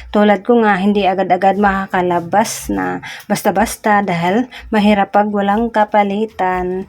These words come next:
At isa din sa dahilan guys kung bakit na balik-balikan tayo ng ating mga customer, tulad nga nito, gusto kasi nila yung mabilis tayong kumilos. Tulad nga nito,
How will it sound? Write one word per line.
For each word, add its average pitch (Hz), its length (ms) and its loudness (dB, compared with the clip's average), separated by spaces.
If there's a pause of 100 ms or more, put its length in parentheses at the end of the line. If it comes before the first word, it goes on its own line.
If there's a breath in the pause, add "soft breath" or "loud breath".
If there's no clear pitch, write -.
(160)
At 240 240 0
isa 285 240 2
din 269 240 6
sa 262 160 2
dahilan 240 480 6
guys 220 400 4
kung 220 320 0
bakit 214 480 0
na 190 400 2
balik-balikan 202 560 0
tayo 196 160 0
ng 185 240 -2
ating 185 160 0
mga 175 240 -2
customer, 185 640 0
tulad 196 320 2
nga 180 160 0
nito, 214 480 0 (240 loud breath)
gusto 240 240 0
kasi 247 240 0
nila 214 240 2
yung 208 240 2
mabilis 202 560 0
tayong 202 480 0
kumilos. 185 720 0
Tulad 220 320 4
nga 214 80 2
nito, 220 240 0